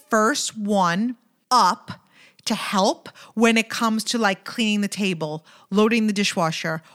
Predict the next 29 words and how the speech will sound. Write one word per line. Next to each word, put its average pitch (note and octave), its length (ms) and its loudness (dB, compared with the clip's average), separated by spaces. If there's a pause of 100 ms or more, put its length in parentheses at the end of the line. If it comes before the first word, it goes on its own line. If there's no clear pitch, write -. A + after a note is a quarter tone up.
offering A3 480 0
to - 80 -2
help. F3+ 300 -2
Like, F3 200 -6
this D#4 200 -6
is A4 100 -4
such G4 160 -8
a A#3+ 60 -4
small G#3 300 -2
habit, E3+ 360 -2
and F#3+ 80 -10
we E3+ 80 -6
never F3 260 -4
talk G#3+ 300 -4
about F#3+ 220 -2
it F3 200 -6
professionally, A3 880 -2 (520)
but A#3+ 100 4
it's, C4 160 2
like, D4 180 -2
a A#3 80 4
really, A3 600 2 (180)
really G#3+ 360 2
big F3+ 260 -4
deal. F#3 320 -4 (180)
So - 240 -4
I B3+ 60 -6
could G4+ 180 -6
remember, G#3+ 580 -2